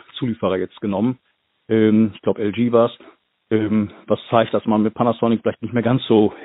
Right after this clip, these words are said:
eng ist, wie man mal dachte. Aber Panasonic halte ich für ein interessantes, hochinteressantes Unternehmen. Äh, ähm, in Deutschland, äh, wird man's wissen, mit B H K Ws, äh, Brennstoffzellenkraftwerken, äh, für, für den Haushalt, aber in, eng mit Wissmann zusammen. Ähm, also da,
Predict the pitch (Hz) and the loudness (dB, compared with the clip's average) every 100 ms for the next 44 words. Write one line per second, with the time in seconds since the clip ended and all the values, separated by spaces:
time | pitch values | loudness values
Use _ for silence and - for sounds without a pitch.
0 | - 123 120 101 - 107 101 107 104 - | -4 0 0 -2 -4 -2 0 0 -2 -6
1 | - - _ _ - - 143 - 120 127 | -14 -20 _ _ -6 0 2 2 2 0
2 | 120 - 113 107 - 113 - 156 160 - | 0 -2 -2 -2 -8 -14 -2 2 2 -2
3 | - - - 160 120 - 117 110 - 107 | -2 0 0 -2 -4 -4 -4 -6 -6 -2
4 | 107 117 185 - _ _ _ _ 131 113 | -2 -2 -4 -10 _ _ _ _ -4 -2
5 | 120 110 117 110 110 123 151 147 - 127 | 0 2 0 0 -2 0 0 -2 0 0
6 | 127 104 117 117 117 127 131 139 135 120 | 0 -4 -8 -6 -2 0 0 -2 -2 -4
7 | 110 - - 120 113 107 - 107 120 123 | -6 -6 -4 -2 0 0 0 -2 -2 -4
8 | - _ 120 113 - - - 131 - 131 | -14 _ -16 -14 -6 -4 -2 -4 -4 -4
9 | 123 - - 120 107 117 - _ _ _ | -4 -6 -4 -2 -2 -4 -14 _ _ _
10 | _ 123 107 - 113 101 - 101 95 95 | _ -2 -2 0 2 2 2 -2 -2 -4
11 | 87 127 135 139 143 - - - 113 104 | 0 0 2 0 0 -4 -16 -6 -2 0
12 | 113 104 113 104 - 143 151 151 - 139 | -2 0 0 0 -2 0 0 0 -2 -2
13 | 143 143 151 _ _ _ _ _ - 113 | 0 -2 -4 _ _ _ _ _ 0 2
14 | 110 107 - - 113 107 117 135 | 4 0 -4 -6 -2 2 4 2